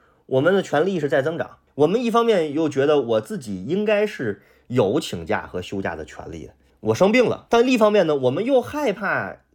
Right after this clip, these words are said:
请假和休假的行使的这个权利影响别人。其实这是现代人的一个特别常有的状态。我觉得这个东西不是一个人可以诊断的，其实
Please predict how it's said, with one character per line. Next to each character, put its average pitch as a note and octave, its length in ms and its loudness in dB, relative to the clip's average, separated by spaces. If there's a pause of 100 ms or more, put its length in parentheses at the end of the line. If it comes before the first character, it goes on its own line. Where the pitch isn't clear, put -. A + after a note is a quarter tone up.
请 - 180 -8
假 C3 140 -2
和 C3+ 140 -4
休 D3+ 160 -6
假 C#3+ 140 2
的 G2+ 120 0
行 E3 220 -2
使 G3 80 -4
的 A2+ 60 -2
这 C#3+ 100 0
个 A#2+ 100 0
权 G#2+ 220 -6
利 B2+ 320 -6
影 A#2+ 240 -2
响 G2 160 -4
别 E2 140 -8
人。 G2 180 -4 (180)
其 - 80 -16
实 C#3 120 2
这 D3+ 160 0
是 A#2 240 -2
现 A#2+ 260 0
代 A2+ 140 2
人 F#2+ 180 -2
的 G#2+ 80 0
一 G2+ 100 -2
个 G#2 240 -4 (160)
特 - 180 2
别 A#2 120 0
常 A2 240 -2
有 - 80 -4
的 - 80 -10
状 G2 220 -6
态。 - 300 -12 (200)
我 C3 140 4
觉 C#3 100 2
得 F3+ 80 2
这 G3 140 4
个 C3 80 2
东 C3 140 -2
西 B2 100 -2
不 F3+ 120 2
是 F3+ 300 2 (260)
一 A#2+ 140 -2
个 F#3 180 6
人 A2+ 300 -2
可 A2+ 140 0
以 A#2+ 100 2
诊 F2+ 180 -4
断 G2 200 2
的， F2 60 -8
其 A#2+ 140 -4
实 C3 160 0